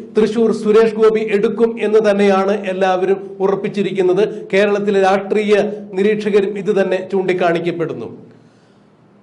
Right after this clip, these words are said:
വരുന്ന ലോക്സഭാ തെരഞ്ഞെടുപ്പിൽ, അതായത് രണ്ടായിരത്തി ഇരുപത്തിനാല് ലോക്സഭാ തെരഞ്ഞെടുപ്പിൽ വോട്ടെടുപ്പിന് തലേ ദിവസം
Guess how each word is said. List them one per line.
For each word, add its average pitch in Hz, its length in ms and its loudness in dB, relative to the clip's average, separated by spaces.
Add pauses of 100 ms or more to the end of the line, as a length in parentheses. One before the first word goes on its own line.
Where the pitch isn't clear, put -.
(480)
വരുന്ന 220 320 4 (260)
ലോക്സഭാ 226 420 2
തെരഞ്ഞെടുപ്പിൽ, 214 520 2 (120)
അതായത് 208 420 2
രണ്ടായിരത്തി 220 520 2
ഇരുപത്തിനാല് 220 580 2
ലോക്സഭാ 220 540 4
തെരഞ്ഞെടുപ്പിൽ 208 520 2 (420)
വോട്ടെടുപ്പിന് 233 680 2
തലേ 214 180 4
ദിവസം 214 420 0